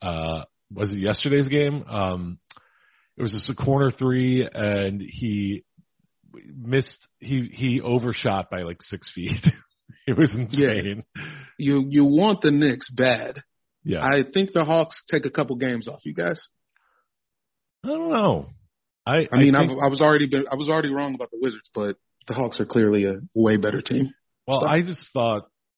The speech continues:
Speaker 1: <sighs> but okay, so let's go back to that. I think if Bradley Beal and Russell Westbrook can't take a game off the Sixers, and who knows, they might take it off, take one off them tonight.
Speaker 2: Yeah, sure.
Speaker 1: Like,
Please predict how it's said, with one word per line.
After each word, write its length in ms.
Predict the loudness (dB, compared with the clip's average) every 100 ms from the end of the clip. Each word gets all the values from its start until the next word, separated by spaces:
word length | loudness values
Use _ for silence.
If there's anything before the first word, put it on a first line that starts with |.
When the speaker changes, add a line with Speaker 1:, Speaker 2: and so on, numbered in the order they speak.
| _ _ _ -16
Speaker 1:
<sighs> 400 | -14 -14 -12 -4
but 120 | -2 0
okay, 260 | 2 2
so 140 | 2 2
let's 200 | 0 2
go 80 | 0
back 180 | 0 -2
to 60 |
that. 240 | -2 -2 -4
I 80 | -8
think 380 | -6 -6 -8 -12 _ _ _ _ _ _ -6
if 140 | -6 -6 _
Bradley 440 | 2 2 4 2
Beal 420 | 2 2 2 0
and 260 | -2 -6 -4
Russell 340 | -6 -6 -8
Westbrook 500 | -6 -8 -8 -4 -4 -6 _ -6
can't 300 | -4 -4 -4
take 340 | -4 -4 -8 -12
a 80 |
game 340 | -4 -2 0 -2
off 120 | -2
the 60 | -6
Sixers, 480 | -8 -8 -4 -2 -2
and 120 | 0
who 80 | 4
knows, 200 | 4 4
they 80 | 0
might 160 | 0 0
take 160 | 0
it 60 | 0
off, 200 | 0 -2 -8 -8
take 140 | -6
one 140 | -4 -4
off 180 | -4
them 140 | -6 -8
tonight. 340 | -4 0 4 6
Speaker 2:
Yeah, 160 | 6
sure. 260 | 6 4 2 0 _ _ _ _ -2
Speaker 1:
Like, 220 | -2